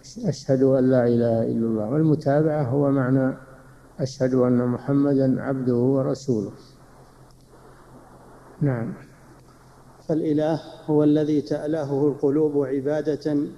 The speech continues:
Speaker 2: واستعانة ومحبة وتعظيمًا وخوفًا ورجاءً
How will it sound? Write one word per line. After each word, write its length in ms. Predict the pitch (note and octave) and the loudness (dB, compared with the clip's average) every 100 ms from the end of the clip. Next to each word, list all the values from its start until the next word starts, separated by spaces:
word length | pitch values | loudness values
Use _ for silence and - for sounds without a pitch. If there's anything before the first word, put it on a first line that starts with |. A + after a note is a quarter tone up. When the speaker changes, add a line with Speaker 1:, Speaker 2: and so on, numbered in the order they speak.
| - | -8
Speaker 2:
واستعانة 1000 | C#3+ - - C3+ C#3 D3 D3+ D3 D#3 D3+ - - - - - - | -8 -6 -4 -2 -2 0 -2 -2 -2 -2 -6 -16 -20 -20 -20 -6
ومحبة 680 | C#3+ C#3+ C#3 E3 D#3 D3 C#3+ | 0 2 0 -2 -2 -2 -2
وتعظيمًا 920 | D3 D3 C3+ D3+ C#3+ C#3+ D3+ D3+ D3+ D3+ - - - - - | -2 0 0 0 0 0 0 2 0 -2 -6 -18 -20 -20 -6
وخوفًا 640 | D3 C3 D3+ D#3 C3 D3+ | -6 -2 2 2 2 0
ورجاءً 680 | C#3+ D3 C#3 C3+ D3+ D#3 D3+ | 0 0 0 0 0 0 0